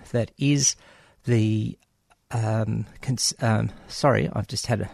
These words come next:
I'm having a mental break, blank this morning, not enough coffee, um, to, to find out whether she had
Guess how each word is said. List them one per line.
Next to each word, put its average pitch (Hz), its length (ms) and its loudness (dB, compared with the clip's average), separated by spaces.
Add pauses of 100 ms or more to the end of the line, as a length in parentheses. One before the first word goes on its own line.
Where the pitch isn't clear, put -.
(120)
I'm 135 80 -6
having - 240 -4
a - 20 0
mental 117 300 0
break, 113 340 -2
blank 131 220 -2
this - 180 -6
morning, 139 240 2
not 190 180 2
enough 110 280 -2
coffee, 135 360 0 (480)
um, 135 440 2 (180)
to, 127 380 2
to - 260 -4 (100)
find 220 360 2
out 131 180 4
whether 120 240 0
she 117 300 -2
had 113 340 -2